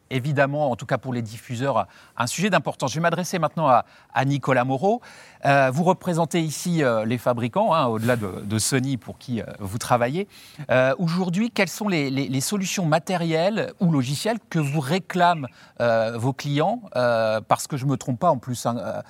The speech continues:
j'ai envie de dire grâce, on va dire grâce pour une fois à la covid dix-neuf, les choses évoluent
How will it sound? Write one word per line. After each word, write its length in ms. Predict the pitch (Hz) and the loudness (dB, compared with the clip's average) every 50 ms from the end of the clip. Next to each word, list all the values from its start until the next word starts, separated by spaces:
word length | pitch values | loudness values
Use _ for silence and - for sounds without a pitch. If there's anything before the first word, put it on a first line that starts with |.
| - _ _ - | -18 _ _ -4
j'ai 100 | - 123 | 0 0
envie 140 | 135 156 147 | 2 2 2
de 40 | |
dire 160 | 143 170 160 139 | 2 0 0 0
grâce, 520 | 127 117 131 175 175 156 - - - - | 0 4 6 6 6 6 4 -2 -14 -12
on 80 | 113 113 | -8 -2
va 100 | 123 127 | -2 0
dire 180 | 123 139 131 127 | 0 0 0 2
grâce 200 | 131 139 135 - | 2 2 2 0
pour 220 | - 131 117 127 | -4 -8 -6 -6
une 60 | 123 | -6
fois 240 | - - 147 143 131 | -4 -2 0 2 2
à 220 | - - - 113 | 2 0 -2 -4
la 100 | 113 117 | -4 -4
covid 260 | - - 131 127 143 127 | -2 -4 -4 -4 -4 -4
dix-neuf, 400 | 131 139 135 139 165 185 185 - _ _ _ - | -4 -4 -4 -2 -2 -2 -2 -4 _ _ _ -6
les 100 | 131 147 | -4 -4
choses 300 | 156 - 240 247 180 147 - - _ - | -4 -2 -2 -2 -4 -4 -6 -8 _ -2
évoluent 380 | 208 180 180 214 208 226 - | 0 0 2 2 2 0 0